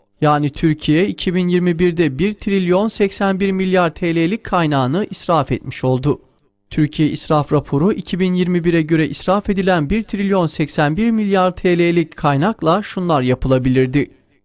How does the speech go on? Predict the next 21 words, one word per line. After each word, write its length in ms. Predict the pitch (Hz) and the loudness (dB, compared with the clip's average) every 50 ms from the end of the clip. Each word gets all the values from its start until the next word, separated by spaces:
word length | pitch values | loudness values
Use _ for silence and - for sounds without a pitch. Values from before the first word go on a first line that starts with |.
| _ _ _ _ | _ _ _ _
Her 300 | - - 240 233 220 190 | -2 0 2 2 2 2
biri 260 | 208 202 208 226 247 - - | 0 0 2 0 0 0 2
altı 320 | 175 196 202 196 - 233 | 0 0 0 0 0 0
yüz 180 | 233 226 196 208 | 0 0 2 0
yataklı 480 | 208 202 - 214 202 190 - - 196 | 0 0 2 -2 -2 -2 -2 -2 0
ve 140 | 190 190 - | 0 0 0
tanesi 500 | - - 185 180 180 185 185 - - 208 | 0 0 0 0 0 0 -4 -2 0 -2
yetmiş 520 | 170 139 139 147 143 - 226 233 - - | 0 2 0 0 0 -2 -6 -6 -4 -2
milyon 420 | 233 214 208 196 202 202 190 185 185 | -2 -2 0 2 2 2 2 2 2
lira 240 | 185 175 180 170 156 | 2 2 2 2 2
değerinde 560 | 170 165 151 143 135 123 120 127 156 180 175 - - - _ - | 2 2 2 2 0 0 2 2 2 2 0 -4 -20 -18 _ 0
on 220 | 185 226 240 214 | 0 2 2 2
beş 220 | 220 220 - - | 0 0 0 -2
bin 200 | - 208 196 185 | -2 -2 0 2
dört 240 | 190 196 196 196 - | 2 2 0 0 -4
yüz 100 | 208 185 | -6 -6
kırk 280 | - - - 170 165 - | -4 -4 -4 -4 -2 -4
yedi 140 | 190 196 233 | -2 -2 -2
hastane 540 | 196 - 196 185 - - - 185 175 170 165 | 0 0 -2 -2 0 0 0 0 2 2 2
yapılır 560 | 160 151 151 - - 147 147 180 240 220 226 - | 2 2 0 0 0 2 2 2 2 0 -4 -6
ve 260 | 175 165 170 139 - | 0 0 0 0 0